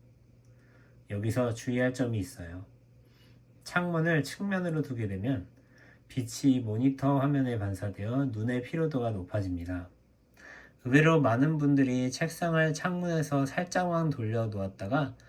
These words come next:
모니터에 햇빛이 고스란히 비치는 경험을 하곤 해요.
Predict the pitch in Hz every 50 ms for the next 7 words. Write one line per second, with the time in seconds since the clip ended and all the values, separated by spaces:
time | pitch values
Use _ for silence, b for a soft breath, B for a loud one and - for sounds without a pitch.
0 | B B B B B B - 117 117 131 156 156 151 - - 151 143 135 135 135
1 | 131 139 175 165 - 165 156 - - - 160 160 151 151 - 135 117 - 160 165
2 | 165 160 156 139 - 110 - - 120 120 117 113 104 104 101 101 101 101 101 98
3 | 98 101 104 104 98 104 110 101 85 90 98